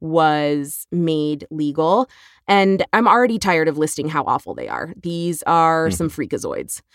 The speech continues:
Speaker 1: So, Thomas More Law Center, A F P, Americans for Prosperity, those are the two plaintiffs we have here suing California because the state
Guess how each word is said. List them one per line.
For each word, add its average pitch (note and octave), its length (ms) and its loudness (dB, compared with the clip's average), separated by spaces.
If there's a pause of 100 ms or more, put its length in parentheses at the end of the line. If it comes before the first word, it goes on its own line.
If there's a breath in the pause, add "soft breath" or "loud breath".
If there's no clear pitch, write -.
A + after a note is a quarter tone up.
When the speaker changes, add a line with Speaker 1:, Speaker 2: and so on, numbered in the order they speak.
(140 soft breath)
Speaker 1:
So, C#4+ 520 4 (200)
Thomas D4+ 340 4
More C#4 260 6
Law F3+ 280 4
Center, B3+ 680 0
A G#3 160 4
F - 180 0
P, A3+ 480 -4
Americans F3 440 0
for F#3 120 -4
Prosperity, F3+ 720 -2 (280 loud breath)
those D4+ 220 4
are G4+ 120 4
the G#4 160 2
two C4 200 -2
plaintiffs F#3+ 600 -2
we E3 160 -4
have D3 340 0
here E2+ 360 -8 (280 soft breath)
suing D#4 520 4
California G#3 840 0
because E3 320 -8
the E3 100 -8
state G#3+ 480 -4